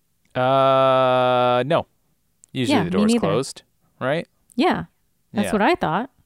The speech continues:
Speaker 1: I think I would, uh, prefer them to close the door.
Speaker 2: Yes.
Speaker 1: Yes.
Speaker 2: Especially if there's gonna be a fucking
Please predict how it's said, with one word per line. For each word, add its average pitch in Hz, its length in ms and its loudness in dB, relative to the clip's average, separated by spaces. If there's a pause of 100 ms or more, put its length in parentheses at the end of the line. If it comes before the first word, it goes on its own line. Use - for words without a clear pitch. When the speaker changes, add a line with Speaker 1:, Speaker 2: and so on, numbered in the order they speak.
(140)
Speaker 1:
I 120 80 -4
think 127 200 -6
I 113 120 0
would, 107 340 -4
uh, 101 220 -4
prefer 107 500 -6 (400)
them 95 180 -8
to - 60 -14
close 101 300 -10
the 98 60 -14
door. 90 280 -10 (380)
Speaker 2:
Yes. 165 440 -6 (380)
Speaker 1:
Yes. - 400 -12 (100)
Speaker 2:
Especially 190 420 -6
if 175 100 -10
there's 185 180 -6
gonna 180 160 -8
be 165 60 -6
a 160 60 -8
fucking 190 680 -6